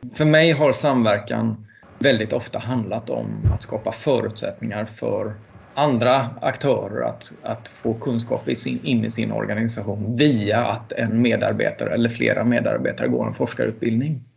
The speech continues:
Så det, det är det. Och där, där kan man väl säga att en sorts erfarenhet är att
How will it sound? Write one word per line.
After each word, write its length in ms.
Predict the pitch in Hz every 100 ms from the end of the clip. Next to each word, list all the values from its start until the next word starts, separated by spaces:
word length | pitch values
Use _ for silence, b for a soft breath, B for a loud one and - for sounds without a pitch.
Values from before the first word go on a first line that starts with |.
| _ -
Så 120 | -
det, 200 | 113 156
det 240 | - 156 139
är 40 |
det. 200 | 90 107 117
Och 80 |
där, 340 | 123 135 135 131
där 280 | 139 131 135
kan 100 | 139
man 80 |
väl 100 | 147
säga 140 | 147 131
att 100 | 135
en 240 | 127 139
sorts 300 | - 160 - -
erfarenhet 800 | 143 120 117 120 107 110 113 120
är 140 | 110
att 200 | 113